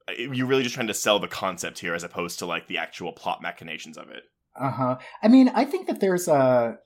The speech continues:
Speaker 2: you know, obviously the, this queer love story is, like, the emotional core
Speaker 1: Right.
Speaker 2: of this trilogy. Um,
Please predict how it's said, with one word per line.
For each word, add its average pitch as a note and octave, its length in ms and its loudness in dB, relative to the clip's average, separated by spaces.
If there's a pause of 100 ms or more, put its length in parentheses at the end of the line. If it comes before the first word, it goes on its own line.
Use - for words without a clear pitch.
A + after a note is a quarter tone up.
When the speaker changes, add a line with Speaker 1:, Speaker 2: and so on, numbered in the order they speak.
(160)
Speaker 2:
you D3 320 -2
know, C3+ 220 2
obviously D3+ 420 8
the, A2+ 360 -2
this A#2 200 -4
queer C#3 260 0
love B2 180 4
story A2 340 -2
is, A#2+ 160 -4
like, G2 280 -8
the G2+ 400 -6
emotional G2 540 -6
core B2+ 320 -2
Speaker 1:
Right. G#2 180 -2
Speaker 2:
of G2+ 240 -6
this F#2+ 200 -8
trilogy. A2 680 -2 (320)
Um, C3 440 2